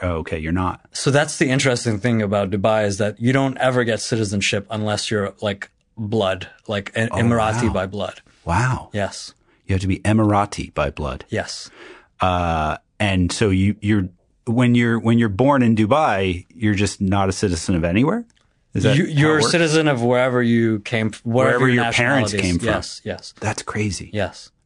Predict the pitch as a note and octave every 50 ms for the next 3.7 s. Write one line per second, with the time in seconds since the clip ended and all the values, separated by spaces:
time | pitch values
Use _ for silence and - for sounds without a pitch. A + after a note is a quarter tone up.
0 | - G2 G2 G#2 G2 F#2 F2+ F#2 G#2+ B2 A2 - - - - G2+ F#2+ F2+ F2 -
1 | _ _ _ _ - - - - - - - - - G2+ G2+ G2 F#2+ F#2 F2+ F2+
2 | F2 F2 E2+ - - _ - G2+ G2 F#2+ F#2+ F#2+ F#2 F#2 F2+ - - _ - G2
3 | A#2 A#2 A2+ G#2 A2+ G#2+ G#2 A2+ A#2 G#2+ - - - -